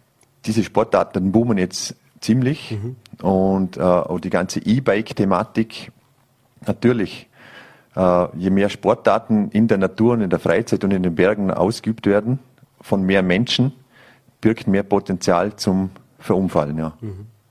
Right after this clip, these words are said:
Speaker 2: Dementsprechend die Prävention jetzt einfach auch noch vielschichtiger an-, geworden. Also das heißt, nicht nur auf den klassischen Wanderer, sondern eben auf die ganz verschiedensten, vom Biker bis zum Paraglider bis hin eben zum klassischen Wanderer.
Speaker 1: Natürlich, und auch,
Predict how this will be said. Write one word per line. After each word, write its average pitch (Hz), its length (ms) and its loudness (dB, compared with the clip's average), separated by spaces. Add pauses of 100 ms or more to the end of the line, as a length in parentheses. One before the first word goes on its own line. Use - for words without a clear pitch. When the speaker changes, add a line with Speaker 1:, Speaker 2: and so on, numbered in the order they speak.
(220)
Speaker 2:
Dementsprechend 101 500 -8
die - 60 -16
Prävention 101 580 -4
jetzt 107 160 -4
einfach 101 220 -6
auch 104 140 -2
noch 104 120 -4
vielschichtiger 95 640 -6 (540)
an-, 95 220 -6 (100)
geworden. 92 340 -4
Also 92 200 -6
das 92 80 -12
heißt, - 80 -20 (120)
nicht 120 160 -2
nur 120 160 0
auf 107 80 -4
den 107 220 -8
klassischen 113 400 -2
Wanderer, 120 340 0
sondern 107 320 -6
eben 107 340 -4 (800)
auf - 140 -16
die 113 140 -8
ganz 117 200 -2
verschiedensten, 110 680 -8 (160)
vom 110 160 -8
Biker 110 320 -2
bis 107 240 -8
zum 110 220 -10
Paraglider 107 580 -4
bis 107 220 -8
hin 113 180 -8
eben 107 300 -10
zum 104 260 -10
klassischen 98 420 -8
Wanderer. 82 380 -10 (220)
Speaker 1:
Natürlich, 117 460 -2
und 98 120 2
auch, 98 240 0